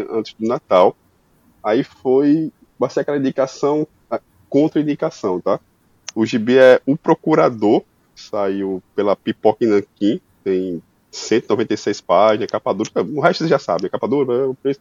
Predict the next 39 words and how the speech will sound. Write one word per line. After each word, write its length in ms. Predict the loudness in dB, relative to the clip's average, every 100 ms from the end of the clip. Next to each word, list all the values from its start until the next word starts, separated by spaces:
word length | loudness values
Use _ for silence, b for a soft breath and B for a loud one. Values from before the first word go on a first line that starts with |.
| _
por 120 | -8 -4
aí 80 |
vai. 180 | -4 -6 _ _ _ _ _ _ 0
E 140 | 6
aí 240 | 8 6 2
é, 240 | 2 4 4
pelo 380 | 4 4 4
que 140 | 2 0
eu 60 |
entendi, 640 | 0 0 -2 0 -2 -2 -4 -10 -12
um 680 | -6 -2 -2 0 -2 -2 2
original, 560 | 2 2 2 4 6 4
né? 140 | 2 -2
Eles 160 | -8 -2
têm, 160 | -2
não 180 | -2 -2
sei 120 | -4
se 40 | -2
vocês 80 |
estão 160 | -2 0
nessa 320 | 0 -2 -14
pegada 320 | -6 -2 0
agora, 260 | 0 0 0
eu 40 |
sei 240 | 0 -2 -2
que 20 | -4
esse 200 | -2 -2
é 40 |
assim, 300 | -6 -6 -6
né? 100 | -6 -8 _ _ -6
Eles, 400 | -4 -2 -6 -10 _ _ -4
é 60 |
uma 120 | -4
história 260 | -2 0 2
original 460 | 2 0 0 2 0
do, 380 | 0 -2 -4 -8 _ _ _
do 200 | -8 -6
Gianfranco 500 | 2 0 4 2 4
Manfredi, 680 | 2 2 4 6 6 6 -2